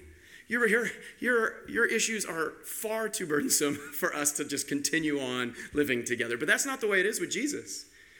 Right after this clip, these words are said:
Jesus says, if you really want to live the good life, if you want health and, and, and the life to the fullest, then it will be found in following me. And, and I'm happy to have you do that.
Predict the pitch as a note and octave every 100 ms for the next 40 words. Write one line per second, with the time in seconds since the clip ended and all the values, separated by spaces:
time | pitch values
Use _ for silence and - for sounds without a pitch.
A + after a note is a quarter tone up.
0 | - - B3 C4+ C#4 A#3 G3+ - - -
1 | - F3+ F#3 F3 F3+ C4+ E4+ C4+ F3 F3
2 | B3 G3+ B2+ - - - _ _ _ -
3 | G3 A#3 F3 F3+ E4 D#4+ F3 D#3 D3 F3
4 | G#3+ A3 - F#3+ C#4+ A#3+ C#3+ - - -
5 | - _ - C#3+ C#3+ D3+ D3 C#3+ D3 D3
6 | D#3 G3+ B3 G#3 E3 A3 C#4 G3+ - -
7 | - - F3 E3+ - F#3+ G3+ F3+ E3+ F3+
8 | F#3 E3+ D3 - F3+ A3+ G3+ E3 D3 E3+
9 | F4 E3 F2+ - _ - - _ _ _
10 | - - C#3+ E3 D#3+ G3+ A#3+ - G3 B3
11 | A#3 G3+ F#3 F3 F#3+ A3 G#3 -